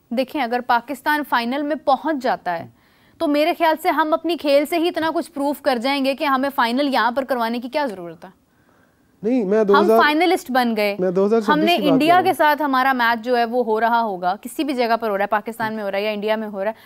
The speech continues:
Speaker 1: हमारे लिए हमारी गेम इंपॉर्टेंट है या हमारे लिए हमारी अना इंपॉर्टेंट
Speaker 2: हम
Speaker 1: है?
Speaker 2: अब,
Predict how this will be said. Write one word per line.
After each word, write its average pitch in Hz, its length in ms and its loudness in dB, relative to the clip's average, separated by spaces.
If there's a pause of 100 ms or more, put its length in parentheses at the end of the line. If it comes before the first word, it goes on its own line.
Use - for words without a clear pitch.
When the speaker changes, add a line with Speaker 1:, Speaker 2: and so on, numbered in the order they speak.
(160)
Speaker 1:
हमारे 294 320 2
लिए 370 160 2
हमारी 311 360 2
गेम 247 280 -2
इंपॉर्टेंट 277 520 -2
है 320 120 0
या 320 120 -2
हमारे 233 320 -2
लिए 277 160 -4
हमारी 233 320 -2
अना 233 260 0
इंपॉर्टेंट 196 400 -2
Speaker 2:
हम 220 60 0
Speaker 1:
है? 214 100 4
Speaker 2:
अब, 190 300 2